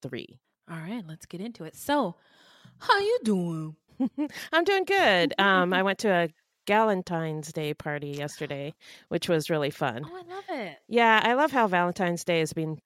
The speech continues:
Speaker 1: turned into a holiday to celebrate our female friends. And, uh, I personally, I hate Valentine's Day. So I love
Speaker 2: Oh,
Speaker 1: to turn
Speaker 2: no.
Speaker 1: things that I hate
Speaker 2: <laughs>
Speaker 1: into things that I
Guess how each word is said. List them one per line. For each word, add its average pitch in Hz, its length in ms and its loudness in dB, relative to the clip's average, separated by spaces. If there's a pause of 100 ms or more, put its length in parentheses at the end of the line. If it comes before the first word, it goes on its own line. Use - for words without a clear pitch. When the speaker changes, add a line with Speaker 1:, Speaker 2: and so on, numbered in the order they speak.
Speaker 1:
turned 165 280 -2
into 160 240 -2
a 151 60 0
holiday 143 680 -4
to 127 340 -4
celebrate 151 560 -2
our 139 160 -4
female 143 520 -6
friends. 139 680 -8 (340)
And, 147 320 -2
uh, 139 240 -4 (140)
I 156 100 -4
personally, 143 420 -8
I 135 120 -10
hate 139 240 -10
Valentine's 139 500 -8
Day. - 200 -14
So 156 360 -2 (100)
I 151 160 -4
love 311 360 6
Speaker 2:
Oh, 403 60 2
Speaker 1:
to 311 40 0
turn 226 260 4
Speaker 2:
no. 196 120 4
Speaker 1:
things - 220 2
that 359 140 6
I 185 240 2
hate 359 360 4 (320)
Speaker 2:
<laughs> 254 280 -14
Speaker 1:
into 302 460 2
things 214 460 0
that 294 160 0
I 320 140 2